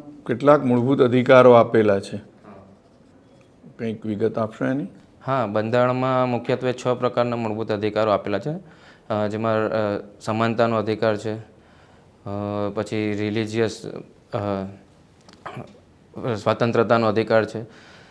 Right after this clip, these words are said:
Speaker 2: સમાનતાનો અધિકાર છે, પછી રિલિજિયસ, અ, માઇનોરિટી માટે અને રિલિજિયસ રિ-, પોતાના રિલિજનને નિભાવવા માટેનો અધિકાર છે, પછી બત-, આર્ટિકલ બત્રીસની અંદર તમારા મૂળભૂત અધિકાર જો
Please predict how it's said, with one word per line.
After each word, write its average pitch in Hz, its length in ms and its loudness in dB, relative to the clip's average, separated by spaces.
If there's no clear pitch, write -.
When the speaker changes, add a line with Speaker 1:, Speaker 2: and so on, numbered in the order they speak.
Speaker 2:
સમાનતાનો 110 520 0
અધિકાર 110 380 -2
છે, 110 120 -8
પછી 107 300 -6
રિલિજિયસ, 104 680 -2
અ, 110 40 -2
માઇનોરિટી 110 520 0
માટે 110 280 -2
અને 110 140 -2
રિલિજિયસ 101 580 -4
રિ-, 110 180 -2
પોતાના 110 360 0
રિલિજનને 107 480 -2
નિભાવવા 107 320 0
માટેનો 104 340 -4
અધિકાર 98 380 -4
છે, 104 160 -12
પછી 107 320 -4
બત-, 101 440 -4
આર્ટિકલ 107 420 0
બત્રીસની 107 420 -4
અંદર 104 200 -4
તમારા 104 300 -4
મૂળભૂત 101 360 -4
અધિકાર 104 400 0
જો 104 180 -2